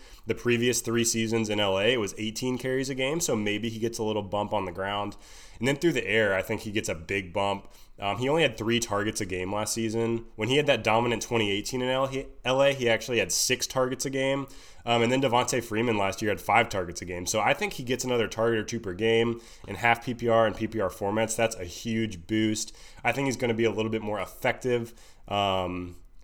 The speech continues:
in Atlanta. The L A Rams line really struggled last season. So, you know, I'm willing to take a chance on his upside,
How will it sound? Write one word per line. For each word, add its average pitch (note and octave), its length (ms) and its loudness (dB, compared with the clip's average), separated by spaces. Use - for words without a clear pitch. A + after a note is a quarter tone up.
in A#2+ 100 2
Atlanta. G#2 400 2
The G2+ 180 -2
L G#2 160 2
A G#2 100 2
Rams G2+ 760 -4
line G2+ 400 -2
really G#2 240 -2
struggled G2 420 -4
last F#2 280 -4
season. G#2 360 -6
So, G2 380 -2
you C3 60 -6
know, B2+ 120 4
I'm D#3 160 4
willing D#3+ 220 4
to C#3+ 80 0
take C3 200 0
a A#2+ 40 2
chance A2+ 320 0
on A#2 120 2
his G2 140 -2
upside, G2+ 540 0